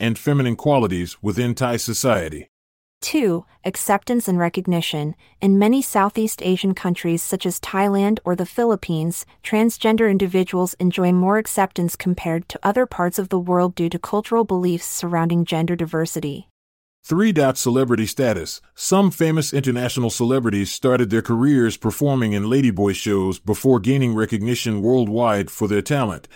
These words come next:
Speaker 1: Examples include Nong Tum, a former Muay Thai boxer,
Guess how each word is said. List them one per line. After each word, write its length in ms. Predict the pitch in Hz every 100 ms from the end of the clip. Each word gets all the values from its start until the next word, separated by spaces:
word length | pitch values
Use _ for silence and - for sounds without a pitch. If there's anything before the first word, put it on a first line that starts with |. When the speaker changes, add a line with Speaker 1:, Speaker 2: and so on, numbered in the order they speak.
| -
Speaker 1:
Examples 680 | - 98 113 143 113 101 -
include 420 | 107 107 127 127 104
Nong 320 | 120 143 143
Tum, 420 | 147 127 87 80 -
a 80 | -
former 380 | 98 165 175 160
Muay 260 | 139 147 143
Thai 280 | 143 131
boxer, 520 | 110 110 98 - 82